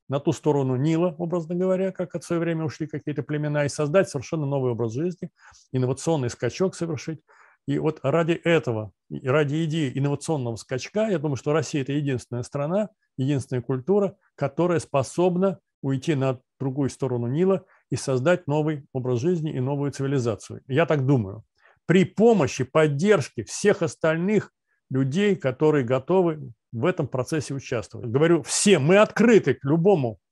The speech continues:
содружеству с любыми другими культурами и народами, которые будут вместе с нами строить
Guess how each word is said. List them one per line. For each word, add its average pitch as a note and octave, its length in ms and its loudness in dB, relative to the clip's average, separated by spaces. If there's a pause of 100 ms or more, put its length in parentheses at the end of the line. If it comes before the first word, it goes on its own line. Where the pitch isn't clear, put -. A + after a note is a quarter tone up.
(140)
содружеству D3 720 -2
с - 160 -14
любыми F3 380 6
другими D3+ 440 2
культурами C3 800 0
и B2 180 -4
народами, C3 580 -2 (1040)
которые E3 360 4
будут D#3 280 4
вместе C#3 340 -2
с - 120 -8
нами E3 380 0 (960)
строить F3+ 640 4